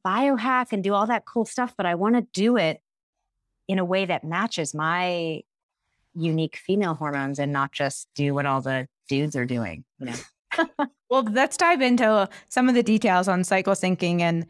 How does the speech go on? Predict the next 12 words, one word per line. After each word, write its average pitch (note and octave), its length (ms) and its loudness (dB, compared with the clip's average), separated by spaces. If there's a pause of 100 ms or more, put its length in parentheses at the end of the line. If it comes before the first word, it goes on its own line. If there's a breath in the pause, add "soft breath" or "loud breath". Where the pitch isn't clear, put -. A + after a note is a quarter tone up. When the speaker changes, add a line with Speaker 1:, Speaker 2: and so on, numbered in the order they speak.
(260 soft breath)
Speaker 2:
as F#3+ 220 0
you F3+ 400 0 (760)
just - 280 2
said F3+ 300 2
earlier, F#3 500 2
on F3 200 -2
intermittent F3 440 -2
fasting A#3 480 2
and F3+ 80 -2
talking E3+ 160 0
about - 280 -4
biohacking, F#3+ 1000 2